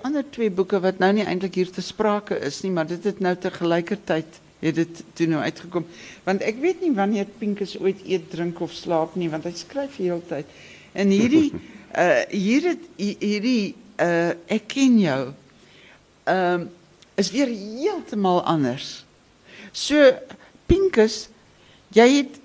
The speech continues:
Speaker 1: met, met, met, eh, ander kant, dis kant, loop jy al so lank broei, broei dit, ek weet nie, daar gaan dalk nog 'n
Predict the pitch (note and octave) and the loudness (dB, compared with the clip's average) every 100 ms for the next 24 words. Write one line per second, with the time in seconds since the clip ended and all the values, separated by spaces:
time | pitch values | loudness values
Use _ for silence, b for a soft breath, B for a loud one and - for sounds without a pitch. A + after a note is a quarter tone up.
0 | - G3 G#3+ G#3 A3 G#3+ - G3+ G3 - | -4 0 0 0 -2 0 0 -2 -2 -6
1 | - F#3+ F3+ - - A#3 B3+ A3 F#3+ G3 | -2 2 2 0 -2 -2 -2 -4 -2 -2
2 | G3+ - - F3 - b b b b E3 | -4 -10 -10 -10 -12 b b b b 0
3 | G#3+ A#3+ C4 - G3+ G#3 - - D#4 D#4+ | 2 2 2 0 0 -2 -2 -2 2 4
4 | D4 F#3+ D#3+ F#3 C#3 - - - _ b | 4 0 2 2 0 -6 -18 -18 _ b
5 | b b b b b b b b _ C#3+ | b b b b b b b b _ -18
6 | C3 F3+ A#3 A#3 A#3 A3+ F3+ G3 A3 A3 | -2 4 6 8 6 4 4 2 4 2
7 | A3 G3 - E3+ F#3+ G#3+ B3 F#3+ F#3 A3+ | 4 4 2 -4 -2 -4 -2 -2 -2 -2
8 | F#3 G3 G3 F#3 - E3+ | 0 -2 -2 -6 -2 -4